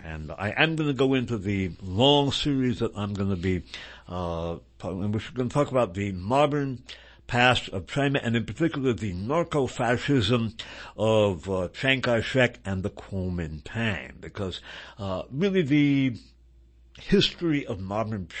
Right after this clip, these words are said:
China, I think, is best understood as a reaction to its relatively recent past, really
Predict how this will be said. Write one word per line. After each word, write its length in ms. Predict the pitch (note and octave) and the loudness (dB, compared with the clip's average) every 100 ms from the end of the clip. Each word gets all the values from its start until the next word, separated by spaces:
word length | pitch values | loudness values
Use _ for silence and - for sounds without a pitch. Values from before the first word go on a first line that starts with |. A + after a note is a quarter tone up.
| - | -2
China, 420 | C3+ B2+ G#2 D2 | 2 2 2 0
I 120 | D#2+ | -2
think, 300 | - A#2 - - - - - - - - | 2 2 2 -2 -20 -20 -18 -20 -10 4
is 220 | D#3 A2 | 4 4
best 400 | - E3+ D#3+ - - | 4 4 4 0 -6
understood 960 | D3+ C#3+ C3+ - - E3+ D#3+ D3 A#2+ - - | -4 0 2 2 2 4 6 6 4 -2 -4
as 400 | A2 G#2 G2+ - | 0 2 2 0
a 140 | A#2 A2 | 0 2
reaction 840 | G#2+ G#2+ C3+ C3+ - - E2 D#2 - - - | 4 4 4 2 -2 -6 -6 -8 -12 -18 -12
to 180 | - C3+ | -6 0
its 300 | C#3+ C#3+ - - | 0 0 -4 -6
relatively 680 | A2 D3+ D#3 - A#2 A2+ | 0 2 2 0 0 0
recent 480 | F#2+ G#2+ G2 F#2 D#2 | 0 -2 -2 -4 -6
past, 300 | F#2 D#2 - | -10 -8 -2
really 360 | B2+ A2+ G2 | 2 2 2